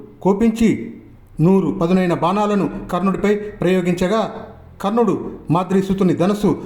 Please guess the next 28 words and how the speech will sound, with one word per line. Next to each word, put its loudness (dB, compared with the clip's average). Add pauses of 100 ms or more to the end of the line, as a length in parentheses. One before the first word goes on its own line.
(140)
నుగ్గు 4
నూచం 2
చేసి 0
ముప్పై 0
బాణాలతో 0 (140)
నకులుడి 0
శరీరం 2 (260)
తూట్లు 2
పడగొట్టాడు. -2 (460)
దాంతో 0
నకులుడు 0 (180)
వేరొక 0
విల్లు 2
అందుకొని 2 (200)
ఇరవై 2 (100)
అమ్ములతో 2
బాణాలతో 0 (120)
రాధేయుణ్ణి 2
నొప్పించి 2 (180)
మరి 2
మూడు 2
సాయకముల 0 (100)
చేత 0 (220)
బాణాల 0 (120)
చేత 2 (320)
అతని 0
సారథిని 0
ప్రహరించి -2